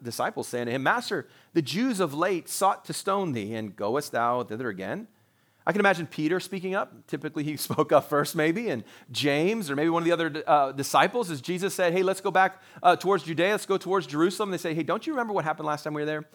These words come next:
They tried to stone us." Now, that means, like, try to kill you, okay? And, and so, "Jesus, they're trying to kill us. Why would we wanna go back into that direction?" Well, Jesus responds in a very metaphorical way in verse number nine. He says, "Are there not twelve hours in the day?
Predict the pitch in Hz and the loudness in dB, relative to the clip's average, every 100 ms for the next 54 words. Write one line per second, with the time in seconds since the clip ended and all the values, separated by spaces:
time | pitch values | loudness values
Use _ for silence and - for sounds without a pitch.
0 | _ - 180 214 285 214 - - 196 185 | _ 0 2 6 6 6 0 6 6 8
1 | 127 107 - 147 143 175 196 196 180 175 | 2 -2 -2 2 4 4 2 -2 0 0
2 | 160 - 180 - - 185 143 104 - 120 | 0 0 0 -2 -2 -2 -2 -6 -2 0
3 | 151 220 - - - 175 180 196 208 214 | 0 0 -10 -20 0 2 4 4 2 4
4 | 214 190 160 151 240 262 208 233 285 285 | 4 4 0 -2 2 2 2 -2 4 4
5 | 208 - 220 202 156 160 160 185 277 247 | 4 2 4 8 8 6 6 6 6 2
6 | 214 190 190 175 165 156 156 - - - | 2 2 2 2 4 4 4 0 -14 -10
7 | - 160 175 160 165 147 160 160 - 135 | -6 2 4 6 4 4 2 2 0 -4
8 | 139 202 202 180 165 - 165 160 143 156 | -2 -2 -2 -4 -4 2 4 2 -2 -2
9 | 147 123 170 175 160 - - 143 151 156 | 0 0 0 0 0 -4 -10 0 2 2
10 | - 180 160 151 131 131 113 117 131 - | 2 2 2 2 2 2 0 -2 -4 -4
11 | 131 123 139 123 139 - 151 139 156 214 | -2 2 2 0 -2 -2 -2 2 2 2
12 | 226 190 - 156 160 131 127 151 151 147 | 0 -2 0 0 0 0 0 0 -2 -6
13 | 123 104 98 165 | -6 -4 -4 -6